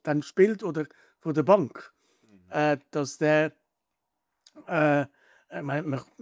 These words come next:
Speaker 1: ich glaub, viele von uns mag-, mögen sich noch erinnern, zweitausendsechzehn, äh, wo sie Europameister geworden sind, wie er als, äh, wo er schon aus-, ausgewechselt worden ist, ähm,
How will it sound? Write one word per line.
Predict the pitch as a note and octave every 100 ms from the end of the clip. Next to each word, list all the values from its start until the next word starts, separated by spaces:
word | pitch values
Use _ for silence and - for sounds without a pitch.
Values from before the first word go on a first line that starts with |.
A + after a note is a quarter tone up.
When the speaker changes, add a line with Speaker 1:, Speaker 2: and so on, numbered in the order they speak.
| F3
Speaker 1:
ich | C3+
glaub, | D#3 D3 -
viele | F3+ F#3
von | F3 E3
uns | D3+
mag-, | D#3 D#3+ D3+
mögen | E3+ D#3
sich | - E3+
noch | D#3
erinnern, | D3+ F3+ F3+ E3+
zweitausendsechzehn, | - D#3 - D3+ D3+ - _ _ _ _ _ C#3 C#3 E3+ F3 - F3 D3+ -
äh, | - D3+
wo | D3+
sie | E3
Europameister | D3+ F3 F#3 E3 D#3+ D#3
geworden | D#3 D#3 D3
sind, | C#3+ D3 - _ _ _ _
wie | C#3+
er | E3 D#3+
als, | D#3 C#3+ - - _ _ _ -
äh, | D3 D3 D3+
wo | - C#3+
er | C#3
schon | D3+
aus-, | F#3+ - -
ausgewechselt | F#3 - F3+ - E3
worden | E3 D#3+ D#3
ist, | D3+ C#3 - _ _ _ _ -
ähm, | C#3+ C3+ C3+ B2